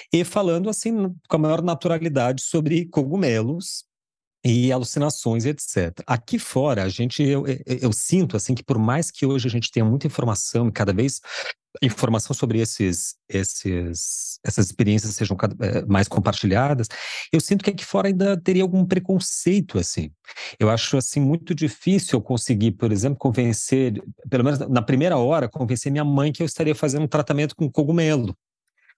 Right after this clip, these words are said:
né? Porque a gente ainda tá muito acostumado, por exemplo, o chá de cogumelo que dá um barato, et cetera. Dentro do meio médico, assim, Diogo, você encontra esse tipo de, de limitação, de preconceito, ou, ou é algo já sentado mesmo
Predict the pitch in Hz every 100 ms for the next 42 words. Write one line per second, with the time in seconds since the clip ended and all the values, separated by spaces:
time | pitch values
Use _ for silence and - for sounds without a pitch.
0 | _ - 95 98 - - 113 104 113 120
1 | 127 - 123 127 156 170 - 139 120 123
2 | 139 127 139 123 - 139 139 117 135 123
3 | 117 113 135 151 143 - 117 117 120 117
4 | 107 117 123 127 113 - 127 - - -
5 | - - 170 196 170 151 151 175 117 123
6 | 117 95 - 98 - 113 113 110 110 107
7 | 147 139 156 147 127 110 - - - _
8 | - 151 - 123 98 104 104 117 110 107
9 | 104 98 - 131 110 - - 95 - 196
10 | 202 - 175 175 143 139 135 131 123 113
11 | 120 - 123 101 - 120 101 95 107 110
12 | 107 92